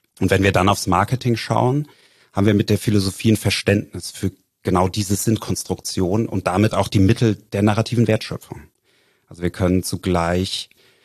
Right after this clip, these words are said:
funktionale narrative Strukturen zwischen Mensch und zum Beispiel Konsumobjekt analysieren und damit verstehen und vor allem auch steuern, was Menschen begehren. Und wenn wir verstehen,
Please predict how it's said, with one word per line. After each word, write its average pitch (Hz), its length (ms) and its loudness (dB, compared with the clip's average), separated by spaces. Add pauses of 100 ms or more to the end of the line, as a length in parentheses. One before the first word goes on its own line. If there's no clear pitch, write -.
(240)
funktionale 98 720 0
narrative 95 540 -2
Strukturen 107 840 -2
zwischen 95 360 0
Mensch 92 520 0
und - 280 -16
zum 90 120 -2
Beispiel 85 380 -4 (140)
Konsumobjekt 120 720 -2
analysieren 117 720 -2 (520)
und 92 120 -4
damit 98 220 2
verstehen 104 720 0
und 104 180 -6
vor 90 140 -6
allem 92 160 0
auch - 100 -4
steuern, 92 540 0
was - 160 -8
Menschen 85 320 -4
begehren. 85 480 -6
Und - 180 -12
wenn 82 140 -4
wir 85 100 -2
verstehen, 107 760 -2